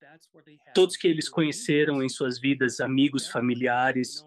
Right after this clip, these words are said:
primos, avós, todos estão lá esperando quando atravessam. E tem uma reunião. É um grande acontecimento quando alguém volta da vida terrena. É um grande acontecimento porque, pelo que me disseram,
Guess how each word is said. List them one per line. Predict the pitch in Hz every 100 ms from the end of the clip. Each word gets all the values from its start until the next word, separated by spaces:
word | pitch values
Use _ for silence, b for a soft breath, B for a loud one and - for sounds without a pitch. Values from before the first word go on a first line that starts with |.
| -
primos, | 170 175 175 165 170 - - -
avós, | 127 117 135 135 143 147 - - b b _ -
todos | 214 196 131 120 - 175
estão | - 262
lá | 262 247
esperando | 240 240 208 185 165 139
quando | - 139
atravessam. | 135 143 131 135 135 131 - 113 - _ b b b
E | 156
tem | - 170 165 170
uma | - 147 139
reunião. | 151 147 139 139 143 139 120 117 _ _ _ _ -
É | 123
um | 127
grande | 117 139 147 147
acontecimento | 151 131 139 - 135 135 135 - 117 - _
quando | - 156 156 147 139 135 B B B -
alguém | 135 135 147 131
volta | 131 131 143 131
da | 123
vida | 120 131 127
terrena. | 131 123 135 139 143 123 127 -
É | 139
um | 139
grande | 151 196 190
acontecimento | 175 160 151 - 139 120 - -
porque, | 131 - 123 151 151 B B _
pelo | 147 131
que | -
me | 127
disseram, | 120 127 - 143 147 117